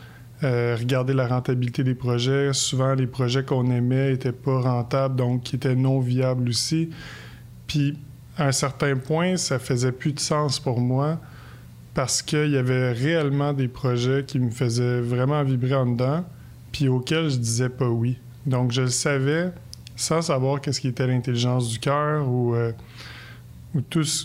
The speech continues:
tout le parcours qui, qui en est suivi. Ben, en fait, en fait, j'avais quand même cette voix-là qui était vraiment forte de réaliser, je vais dire qui j'étais, mais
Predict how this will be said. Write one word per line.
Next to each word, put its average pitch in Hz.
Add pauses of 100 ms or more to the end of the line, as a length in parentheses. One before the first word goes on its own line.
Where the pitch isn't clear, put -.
tout 156
le 151
parcours 147
qui, 131
qui 123
en 120
est 127
suivi. 127
Ben, 139
en 123
fait, 165
en 131
fait, 160
j'avais 127
quand 139
même 156
cette 131
voix-là 127
qui 143
était 127
vraiment 120
forte 135 (500)
de 131
réaliser, 131 (960)
je 131
vais 120
dire 131
qui -
j'étais, 143
mais 127